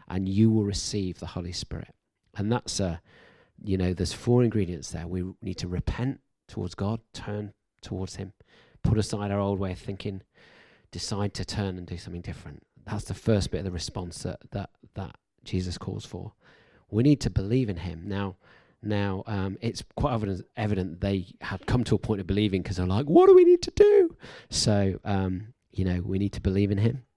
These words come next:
We need to be baptized in the name of Jesus. And then we'll receive the gift of the Holy Spirit.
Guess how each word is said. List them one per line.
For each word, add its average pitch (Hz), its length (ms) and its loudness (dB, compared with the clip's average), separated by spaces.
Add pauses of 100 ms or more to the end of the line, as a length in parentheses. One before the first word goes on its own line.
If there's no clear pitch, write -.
(540)
We 104 80 -4
need 123 160 4
to - 80 -4
be 110 80 4
baptized 117 840 0
in 95 140 -4
the 98 80 -4
name 101 180 -4
of 95 80 -6
Jesus. 95 540 -8 (760)
And 110 140 -4
then 120 80 0
we'll 117 100 2
receive 120 360 -2
the 120 80 0
gift - 240 -8
of 113 60 -2
the 120 80 -2
Holy 120 180 -2
Spirit. 117 400 -2